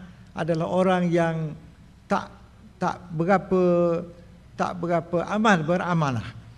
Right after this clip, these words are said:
saya rasa rakyat akan hilang kepercayaan terhadap kumpulan itu. Jadi itulah sebab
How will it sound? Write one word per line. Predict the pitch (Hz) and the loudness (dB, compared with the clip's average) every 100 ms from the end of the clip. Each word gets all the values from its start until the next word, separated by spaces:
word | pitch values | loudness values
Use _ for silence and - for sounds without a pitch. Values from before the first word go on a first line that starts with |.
| - - | -20 -12
saya | - 147 143 | -6 -2 -2
rasa | 113 165 160 156 - - - - 156 | -2 -2 0 0 -4 -14 -20 -12 -6
rakyat | 147 156 151 - | 0 0 -2 -6
akan | - 135 156 143 135 127 - - | -12 -8 -4 -4 -4 -6 -10 -14
hilang | - 214 185 110 90 - - - - | -2 4 4 4 0 -10 -16 -20 -12
kepercayaan | - 151 127 120 135 135 135 131 110 101 - - - - | -6 -4 -4 -2 -2 0 -2 -2 -2 -4 -10 -20 -18 -8
terhadap | 135 113 120 120 110 | -4 -4 -4 -6 -6
kumpulan | 135 113 120 110 107 | -6 -4 -2 -2 -2
itu. | 101 - - - - - - - - - - | -4 -8 -16 -18 -20 -20 -20 -20 -20 -20 -8
Jadi | 127 135 | -4 -2
itulah | 135 175 | 0 -2
sebab | 147 156 143 175 | -2 -4 0 -2